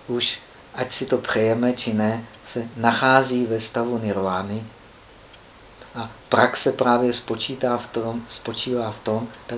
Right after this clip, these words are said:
jelikož tato nirvána je apratištita, není na ničem založena, právě praktika též musí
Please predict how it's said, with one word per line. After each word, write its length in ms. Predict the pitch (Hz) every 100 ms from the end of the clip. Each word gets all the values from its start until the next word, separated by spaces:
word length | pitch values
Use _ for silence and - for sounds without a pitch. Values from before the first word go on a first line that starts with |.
| 123 - -
jelikož 480 | 113 117 117 117 -
tato 320 | 113 107 113
nirvána 720 | 110 107 113 113 113 117 117 - - -
je 220 | 113 107 - - - - -
apratištita, 1300 | - - 123 123 - 131 - - 120 117 135 139 - - - -
není 580 | 120 117 123 120 117 107 - - - - 127 - - - - - - - - - - -
na 180 | 127 117
ničem 460 | 123 127 - 123 117
založena, 760 | 110 104 107 107 107 110 117 - - - - - - - - - - - - - - - - -
právě 480 | 113 113 117 123 120 - - -
praktika 800 | - - - - 127 127 127 - - - - - - - -
též 480 | - 127 127 - - - - - 131
musí 540 | 123 127 - 135 113